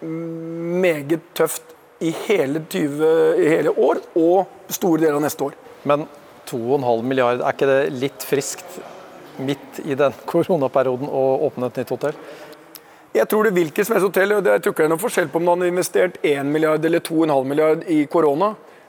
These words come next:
Speaker 1: Når gjestene er borte, så er det dårlig uansett. Men det er jo en situasjon som er forbigående. Dette hotellet kommer til å stå her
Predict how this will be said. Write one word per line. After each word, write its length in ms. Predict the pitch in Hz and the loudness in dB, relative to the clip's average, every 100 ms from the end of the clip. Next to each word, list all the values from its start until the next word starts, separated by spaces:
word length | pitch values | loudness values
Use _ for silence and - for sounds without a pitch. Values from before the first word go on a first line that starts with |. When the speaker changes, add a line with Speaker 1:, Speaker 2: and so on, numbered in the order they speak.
| - | 0
Speaker 1:
Når 120 | 185 | 2
gjestene 380 | 180 - - 170 | 2 -2 0 2
er 80 | 180 | 2
borte, 240 | 160 202 | 0 0
så 100 | - 175 | 2 2
er 140 | 165 | 2
det 80 | 170 | 2
dårlig 300 | 160 143 165 147 | 2 2 2 0
uansett. 460 | 156 - 165 - - - - - | -2 -2 -4 -8 -20 -20 -18 -2
Men 540 | 180 190 175 170 170 | 0 0 -2 -6 -2
det 100 | 175 | 2
er 160 | 175 151 | 2 0
jo 80 | 156 | -4
en 60 | |
situasjon 420 | 160 180 - 151 139 | -2 -2 -2 -4 -2
som 120 | 170 | -2
er 100 | 143 | 0
forbigående. 580 | 180 156 143 156 208 208 - - - - | 0 2 2 0 0 -4 -10 -20 -20 -12
Dette 340 | 170 233 - 202 | -2 -2 -2 -2
hotellet 280 | 185 180 | 0 0
kommer 180 | 185 190 | -2 -4
til 60 | 180 | -4
å 40 | |
stå 220 | 196 185 147 | 0 2 2
her 240 | 180 185 | 0 0